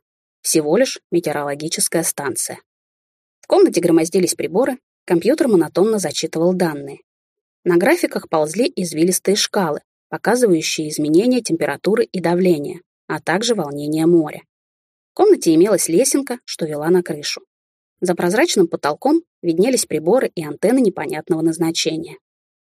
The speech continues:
«Что ты здесь делаешь? Это техническое помещение», раздался позади меня знакомый голос с шипящими нотками. Я прикусила губу. Конечно, с кабинетом шефа вышла промашка, но в том, что он здесь, я не ошиблась.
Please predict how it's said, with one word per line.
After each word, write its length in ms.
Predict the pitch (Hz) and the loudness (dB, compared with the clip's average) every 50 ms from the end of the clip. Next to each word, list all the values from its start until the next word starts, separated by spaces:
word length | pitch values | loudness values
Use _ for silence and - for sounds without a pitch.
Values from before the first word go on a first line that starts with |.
| _ _ _ _ _ _ | _ _ _ _ _ _
«Что 220 | - - - 180 | -6 0 0 2
ты 100 | 175 180 | 2 2
здесь 220 | 180 190 202 226 214 | 2 2 2 2 4
делаешь? 480 | 220 262 220 151 135 131 - - - _ _ _ _ _ | 4 4 4 4 2 0 -2 -8 -12 _ _ _ _ _
Это 200 | - - 147 175 | -6 -6 -6 -4
техническое 600 | 165 - 269 - 277 233 202 - 208 - - 226 220 | -4 -6 -2 2 2 2 2 0 -2 0 0 2 2
помещение», 640 | 233 226 226 220 - - - 214 214 214 220 214 - _ _ _ _ _ _ _ _ _ | 2 0 2 0 0 0 2 2 2 2 0 -2 -6 _ _ _ _ _ _ _ _ _
раздался 460 | 151 165 165 160 160 160 156 - 185 | -4 -4 -2 0 0 0 0 -2 -4
позади 340 | - 160 165 160 160 160 156 | -4 -2 -2 0 0 2 2
меня 240 | 156 160 202 247 247 | 2 4 4 4 2
знакомый 400 | 190 160 - - 160 156 151 147 | 2 0 0 -2 -2 -2 -2 0
голос 280 | - 208 247 262 247 | 2 2 2 4 2
с 40 | - | 0
шипящими 580 | - - - - 151 151 147 - - 175 175 185 | -2 -4 -6 -6 -6 -4 -4 0 4 4 4 6
нотками. 520 | 202 196 165 - - - - 135 165 - _ _ _ _ _ _ _ _ _ _ _ _ _ _ | 6 4 2 2 -2 -10 -12 -12 -12 -14 _ _ _ _ _ _ _ _ _ _ _ _ _ _
Я 160 | 170 180 233 | -6 -4 -2
прикусила 480 | - 269 - 190 170 - - 170 175 175 | -4 -2 -2 -2 -2 0 0 0 0 0
губу. 360 | 175 180 180 165 147 139 - _ _ _ _ _ _ _ _ | 0 0 0 -2 -4 -8 -10 _ _ _ _ _ _ _ _
Конечно, 460 | - 302 254 214 247 247 - 254 202 | 0 2 2 2 2 2 0 0 0
с 80 | - | 2
кабинетом 480 | - 170 165 160 175 196 240 - 240 202 | 0 2 4 4 4 4 4 0 -2 -2
шефа 320 | - - 180 175 - 214 | -2 -2 -2 0 0 0
вышла 300 | 220 214 214 - - 208 | 0 0 0 0 0 -2
промашка, 560 | 196 - 240 254 240 208 180 - - - - - _ _ _ _ _ _ _ _ _ | -2 0 0 2 2 2 0 -2 -4 -8 -14 -20 _ _ _ _ _ _ _ _ _
но 120 | 175 180 | 0 0
в 100 | 175 - | 0 0
том, 180 | - 185 175 175 | 2 2 2 2
что 240 | - - - 165 156 | 2 0 0 0 0
он 140 | 156 160 | 2 0
здесь, 400 | 160 - - 185 262 - - - - _ _ | -2 0 0 0 0 0 -2 -8 -14 _ _
я 160 | - 160 165 | -8 -4 2
не 120 | 165 180 170 | 2 2 2
ошиблась. 580 | 165 - - - 151 147 - 123 - - - | 2 0 -2 -4 -6 -6 -6 -6 -8 -8 -10